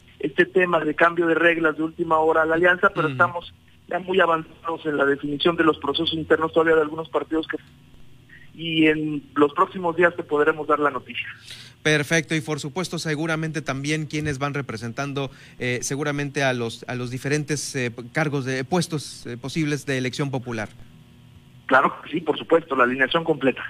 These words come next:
Speaker 2: Gracias, gracias Carlos, Carlos Rochín, presidente de Acción Nacional, por tomarnos la llamada y estar aquí en el Heraldo Radio.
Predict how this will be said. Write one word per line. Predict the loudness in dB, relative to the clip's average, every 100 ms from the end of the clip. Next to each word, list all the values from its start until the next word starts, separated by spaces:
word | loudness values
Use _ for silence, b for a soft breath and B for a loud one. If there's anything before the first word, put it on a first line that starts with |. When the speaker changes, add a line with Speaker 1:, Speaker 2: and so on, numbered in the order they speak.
| -6
Speaker 2:
Gracias, | 0 2 2 0 0 2
gracias | 2 2 -2
Carlos, | 0 0 0 -2 0
Carlos | 0 2 2
Rochín, | 0 0 0 0
presidente | 0 0 0 2
de | 0
Acción | 0 -2
Nacional, | -2 -2 -2
por | -2 -4
tomarnos | -2 -2 -2 -2
la | -2
llamada | -2 0 0
y | 0
estar | 0 -2
aquí | 0
en | -2
el | 0
Heraldo | 2 2 0
Radio. | -2 -2 -4